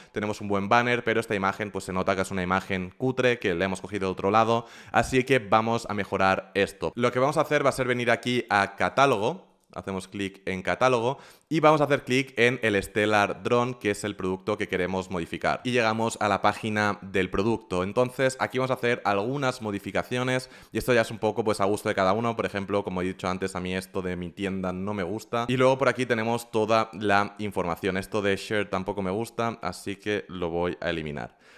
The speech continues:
Y luego, pues, básicamente tenemos aquí el producto. Si hacemos clic en los distintos colores, pues, se pasa el color. Pero lo que ocurre es lo siguiente, que estas imágenes no son profesionales.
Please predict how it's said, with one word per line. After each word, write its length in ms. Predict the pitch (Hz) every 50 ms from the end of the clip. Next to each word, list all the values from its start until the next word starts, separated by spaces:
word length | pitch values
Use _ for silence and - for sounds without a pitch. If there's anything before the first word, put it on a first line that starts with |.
| - _ _ _ -
Y 80 | 143
luego, 320 | 151 151 147 147 147 147 147
pues, 260 | - 123 127 123 107
básicamente 460 | 107 104 104 - 104 101 104 107 120
tenemos 260 | 95 101 98 98 -
aquí 140 | 104 98 -
el 80 | 98 98
producto. 480 | - 135 147 151 147 143 - 151 143
Si 80 | 135 127
hacemos 300 | 113 101 104 104 104 -
clic 260 | - 104 107 107 101 -
en 120 | - 104 101
los 140 | 98 98 92
distintos 380 | 95 92 101 95 95 92 -
colores, 420 | - 107 104 107 107 98 98 92 -
pues, 320 | - 98 95 92 92 - -
se 180 | - - - 92
pasa 240 | - 98 95 - 107
el 60 | 107
color. 380 | - 131 131 127 127 127 131 - - - - _ -
Pero 340 | 147 143 139 143 143 143 -
lo 120 | 127 123 117
que 60 | 107
ocurre 360 | 101 - 113 110 113 113 110
es 60 | 107
lo 100 | 101 98
siguiente, 520 | 92 - 120 131 123 107 92 - 90 87 -
que 240 | 107 107 110 110 -
estas 240 | 113 98 - 107 107
imágenes 460 | 104 104 98 - 107 107 107 - -
no 300 | 104 107 104 107 110 110
son 340 | 107 - 107 104 98 101 104
profesionales. 680 | - 101 101 90 95 - 98 95 92 87 78 78 71 78